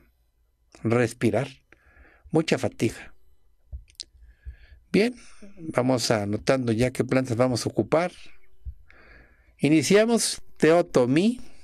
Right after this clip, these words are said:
nochebuena flor, maracuyá gigante, chaga, yolosóchil,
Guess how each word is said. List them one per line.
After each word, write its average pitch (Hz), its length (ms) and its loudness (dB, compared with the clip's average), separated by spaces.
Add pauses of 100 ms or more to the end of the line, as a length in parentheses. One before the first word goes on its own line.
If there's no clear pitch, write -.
(1400)
nochebuena 151 640 2
flor, 170 320 2 (2500)
maracuyá 139 580 2
gigante, 139 800 0 (1040)
chaga, 151 580 -2 (1500)
yolosóchil, 170 960 0